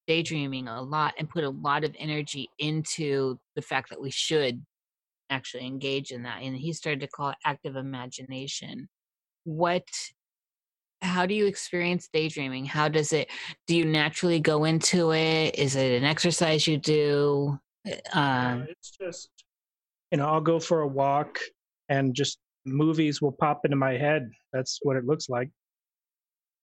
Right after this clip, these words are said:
Speaker 1: And so it just,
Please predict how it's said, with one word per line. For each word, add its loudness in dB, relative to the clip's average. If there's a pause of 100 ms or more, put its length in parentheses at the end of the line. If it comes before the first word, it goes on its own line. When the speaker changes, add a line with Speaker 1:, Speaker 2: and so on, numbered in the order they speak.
(2250)
Speaker 1:
And 4 (680)
so 2
it 2
just, 0